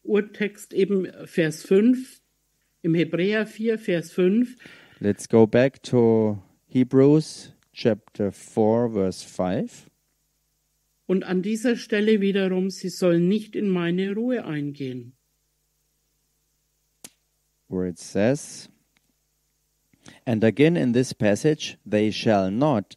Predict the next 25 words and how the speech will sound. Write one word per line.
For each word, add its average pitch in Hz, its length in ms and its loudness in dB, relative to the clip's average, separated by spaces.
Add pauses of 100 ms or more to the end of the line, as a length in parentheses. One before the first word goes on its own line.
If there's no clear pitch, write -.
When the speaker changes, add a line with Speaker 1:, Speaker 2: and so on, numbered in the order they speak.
(100)
Speaker 2:
enter 107 580 -2
my 120 300 -2
rest.“ 85 580 -4 (1700)
Speaker 1:
Vers 165 280 -2
sechs, 247 500 -6 (100)
da 165 280 -4
nun 247 440 4
noch - 400 -4 (300)
vorbehalten 175 920 -4
bleibt, 160 560 -6
dass - 180 -6
etliche 196 500 -6
in 180 300 -2
sie - 260 -8
eingehen 160 600 -4
sollen 151 560 -4 (360)
und 160 220 -2
die, 214 280 -2
welche 175 320 0
zuerst - 480 -8
die 165 140 -2
Heilsbotschaft 185 840 -4
verkündet 190 600 -2
worden 151 300 -2
ist, - 340 -6